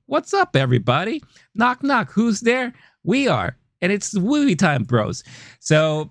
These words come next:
every week we are, uh, review mo-,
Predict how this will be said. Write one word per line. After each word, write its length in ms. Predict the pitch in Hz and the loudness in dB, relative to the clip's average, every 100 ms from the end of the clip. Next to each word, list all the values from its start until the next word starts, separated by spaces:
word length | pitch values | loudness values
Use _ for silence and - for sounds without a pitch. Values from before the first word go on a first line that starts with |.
| - | -2
every 320 | 160 160 175 | 0 0 0
week 300 | 156 175 - _ - _ | 0 0 -2 _ -20 _
we 360 | 117 147 147 147 | 2 4 4 0
are, 500 | - 127 123 123 120 | 0 0 0 0 -2
uh, 400 | 110 110 107 107 107 | -2 -2 -2 -4 0
review 480 | 117 123 147 156 | 2 4 4 4
mo-, 220 | 139 147 | 4 2